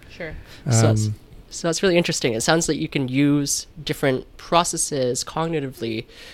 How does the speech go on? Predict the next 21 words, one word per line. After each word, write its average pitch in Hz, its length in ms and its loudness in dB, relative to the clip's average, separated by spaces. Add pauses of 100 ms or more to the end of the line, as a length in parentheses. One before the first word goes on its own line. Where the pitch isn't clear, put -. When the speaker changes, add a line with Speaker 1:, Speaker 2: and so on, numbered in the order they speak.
(120)
Speaker 2:
to 120 400 0 (560)
create 160 440 2
memories, 123 500 -2
even 165 280 4
though 139 240 2
that 123 180 -4
process - 340 -4
might 123 160 -4
not 120 140 -4
have 123 180 -8
necessarily 123 460 -6
been 127 200 -8
designed, 135 520 4
so - 160 0
to 117 80 0
speak, - 280 -2
Speaker 3:
That's 151 260 2
right. 104 120 0
Speaker 2:
for 131 160 2
that 117 240 4
me-, 127 80 -4